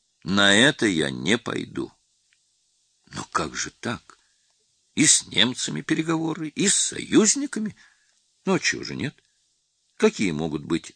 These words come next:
дурные последствия?" "Последствия естественные", — сказал Браун.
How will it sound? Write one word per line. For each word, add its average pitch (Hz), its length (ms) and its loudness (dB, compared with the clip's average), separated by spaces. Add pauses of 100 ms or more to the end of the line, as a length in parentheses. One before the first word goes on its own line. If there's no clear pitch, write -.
дурные 92 540 0
последствия?" - 680 -4 (1500)
"Последствия 120 800 2
естественные", — 82 1200 -2 (240)
сказал - 540 -4
Браун. 62 500 -10